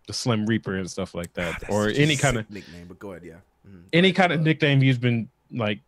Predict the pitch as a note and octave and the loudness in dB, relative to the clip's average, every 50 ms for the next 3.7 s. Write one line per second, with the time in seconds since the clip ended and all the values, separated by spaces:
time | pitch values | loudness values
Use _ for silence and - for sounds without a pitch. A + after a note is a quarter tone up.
0 | _ _ _ _ _ _ _ _ - - - D#3 C#3 C3 A#2+ - C3+ B2+ G#2 - | _ _ _ _ _ _ _ _ -6 0 2 4 4 4 4 4 4 2 4 2
1 | C3+ B2+ A#2 A2+ A#2 A2+ G#2+ A2+ G#2+ G2+ G2+ A2+ C#3 C#3+ C3 A#2+ A2 - - C3 | 0 0 0 -2 -4 -6 -4 -4 -4 -4 0 0 2 2 2 0 -2 -2 -2 -4
2 | A#2 A2+ G#2+ G#2+ G#2+ G#2 G#2+ A2 A2 G2+ G#2 _ _ _ - A#2 A#2 A#2+ A2 G#2+ | -2 -2 -4 -4 -4 -6 -6 -8 -8 -10 -12 _ _ _ -8 -2 -2 -2 -2 -2
3 | G2+ G2+ F#2 - - A#2 G#2+ - _ - F2 F2 - | -6 -10 -12 -12 -10 -10 -10 -12 _ -20 -20 -20 -20